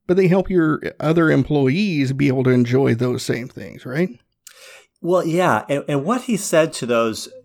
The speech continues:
Speaker 2: coaches, it's so important because what he is, what's, what he's saying beneath the surface is, is,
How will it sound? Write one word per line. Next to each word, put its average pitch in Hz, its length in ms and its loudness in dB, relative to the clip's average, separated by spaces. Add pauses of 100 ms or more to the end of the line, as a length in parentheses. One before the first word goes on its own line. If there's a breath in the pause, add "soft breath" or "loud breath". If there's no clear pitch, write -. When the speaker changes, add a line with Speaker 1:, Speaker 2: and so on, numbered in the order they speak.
Speaker 2:
coaches, 113 680 -4
it's 123 160 -6
so 160 200 -4
important 123 540 -4
because 110 320 -6
what 127 260 -2
he 131 180 -4
is, - 280 -6 (640)
what's, 143 220 -4 (280)
what 143 140 0
he's 135 140 -4
saying 185 220 -2
beneath 139 220 -2
the 120 60 -10
surface 139 400 -8
is, 101 240 -4 (300 loud breath)
is, 120 100 -8